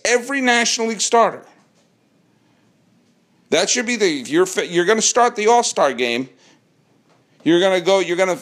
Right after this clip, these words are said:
you're gonna play your nine. And there are some pitchers who pitched under ten pitches. Take them out. You know, and people criticize millennials for the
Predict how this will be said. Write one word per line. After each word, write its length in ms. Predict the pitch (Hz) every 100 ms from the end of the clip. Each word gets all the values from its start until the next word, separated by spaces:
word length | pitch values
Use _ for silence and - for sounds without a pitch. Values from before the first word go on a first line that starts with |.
| 165
you're 160 | 175
gonna 140 | 175 170
play 280 | 175 180
your 140 | 170 160
nine. 360 | 151 107 85 - - - - _ _ _ _ _ _ _ - _
And 120 | - 208
there 80 |
are 40 | 240
some 240 | 277 302
pitchers 360 | 262 262 190 -
who 80 | 196
pitched 320 | 233 208 226
under 200 | 202 185
ten 320 | - 220 196
pitches. 640 | 233 285 311 320 233 - - _ _ _ _ _ _ _ _ _ _ _ _ _ _
Take 220 | 123 170
them 160 | 226 233
out. 300 | 196 196 - _ _ - _ _ - _ _ _ _ _ _ _ _ _ _ _ _ _ _ _ _ _ _ _ -
You 120 | -
know, 160 | 233 190
and 120 | 208
people 300 | 311 381 370
criticize 600 | - 277 269 - 208 185
millennials 1000 | 170 170 165 196 214 151 110 113 - - _ _ _ _ _ _ _ _
for 600 | - - 170 170 156 143 -
the 580 | 135 143 135 131 120